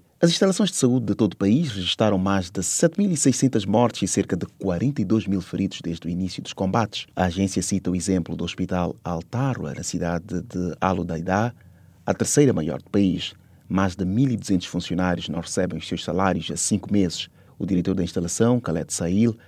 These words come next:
disse haver uma grave falta de medicamentos essenciais e de combustível para garantir que haja eletricidade. Mais de mil e quinhentas pessoas procuram os cuidados do hospital por dia. O número é cinco vezes maior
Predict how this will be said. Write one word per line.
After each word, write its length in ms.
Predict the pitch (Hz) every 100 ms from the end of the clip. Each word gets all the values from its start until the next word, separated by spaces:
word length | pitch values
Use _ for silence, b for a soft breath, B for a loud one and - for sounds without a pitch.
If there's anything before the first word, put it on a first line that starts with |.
| B B -
disse 240 | 110 -
haver 200 | 95 98
uma 140 | 95 87
grave 340 | - 101 101
falta 320 | - 95 90
de 80 | 87
medicamentos 540 | 82 87 92 98 90
essenciais 640 | 85 90 - 101 95 90 -
e 40 |
de 80 | -
combustível 580 | 170 143 - 131 135 120
para 140 | 117
garantir 460 | 104 104 92 123 -
que 160 | -
haja 180 | 120 120
eletricidade. 680 | 113 98 - 98 87 - - _ - - - -
Mais 260 | 87 90
de 100 | 90
mil 160 | 87 110
e 40 | 104
quinhentas 340 | 98 92 -
pessoas 300 | - 92 87
procuram 340 | 85 - 90
os 100 | 85
cuidados 360 | - 87 87 -
do 60 | 85
hospital 400 | - - 98 90
por 180 | 98
dia. 320 | 95 107 82 B -
O 80 |
número 320 | 90 107 120 - B B
é 80 | 92
cinco 280 | - 113 -
vezes 300 | 104 98 -
maior 480 | 87 90 113 120